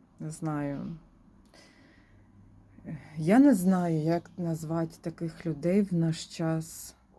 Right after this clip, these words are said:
А, не чарівниця, да, не фея, не... я не знаю, мабуть, людина. Людина з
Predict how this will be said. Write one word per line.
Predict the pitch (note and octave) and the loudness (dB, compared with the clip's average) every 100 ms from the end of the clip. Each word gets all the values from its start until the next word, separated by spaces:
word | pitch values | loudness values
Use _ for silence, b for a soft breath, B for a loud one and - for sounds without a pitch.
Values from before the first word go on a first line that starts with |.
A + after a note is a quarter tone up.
| - - _ _ b b b b b b _ _ _ - | -20 -20 _ _ b b b b b b _ _ _ -18
А, | - F3+ F3 E3+ E3+ D#3+ E3 B B - | -10 -6 -6 -6 -6 -8 -12 B B -6
не | E3 F#3 | -2 0
чарівниця, | - F#3 F3+ E3 E3 F#3 G#3 G3+ - E3+ | 0 0 2 4 4 6 4 2 -6 -4
да, | D#3 E3+ G3 | -2 0 2
не | F3+ D#3+ | 2 2
фея, | E3 - F3 F#3 F#3+ E3+ E3 | -2 -6 -2 0 0 0 0
не... | D#3+ D#3+ E3 F3 b b b b b | 0 0 -2 -6 b b b b b
я | F3+ | -2
не | F#3 | 2
знаю, | E3+ F3 D#3+ D3+ | 2 2 0 0
мабуть, | E3 E3+ E3 E3 | 0 2 2 2
людина. | F3 F3 D3 E3 D3+ D3 D3+ D#3 _ - | 2 2 2 0 0 0 -4 -8 _ -6
Людина | D#3 D3 C3 E3 A3+ A#3+ A3+ A3 b b b b b b - | -4 -4 -2 2 4 6 4 0 b b b b b b -12
з | D#3+ D3 - F3+ F3 | -10 -8 -6 -2 -2